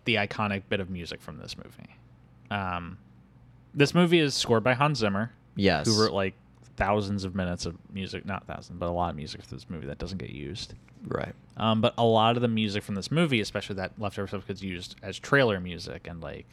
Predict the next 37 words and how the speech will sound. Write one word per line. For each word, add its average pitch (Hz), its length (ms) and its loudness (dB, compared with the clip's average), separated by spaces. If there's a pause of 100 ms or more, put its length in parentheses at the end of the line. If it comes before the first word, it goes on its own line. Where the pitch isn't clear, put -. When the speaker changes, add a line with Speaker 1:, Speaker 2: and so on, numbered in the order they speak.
(200)
Speaker 1:
temp 104 200 8
music 85 340 -10
in 80 80 -12
movies. - 360 -14 (120)
I - 60 -2
think 131 160 0
this 156 120 2
is 139 100 2
one 120 140 4
of 110 60 2
the 107 40 0
most 101 220 0
temp - 300 0
movies 95 360 -6
ever. 127 380 -2 (360)
And 104 100 -2
then 90 80 -6
Speaker 2:
Mm-hmm. 107 100 0
Speaker 1:
people 104 140 2
take 98 140 0
the 104 60 -10
score 107 240 -4
from 92 80 -8
this 95 120 -6
and 92 100 -8
put 98 120 -2
it 71 80 -4
in 67 100 -10
other 80 160 -6
movies 67 580 -6 (100)
until 95 240 -4
they 95 100 -2
have 85 120 -6
an 85 80 -10
actual - 300 -14
score. - 320 -16 (360)
Speaker 2:
Right. 58 280 -2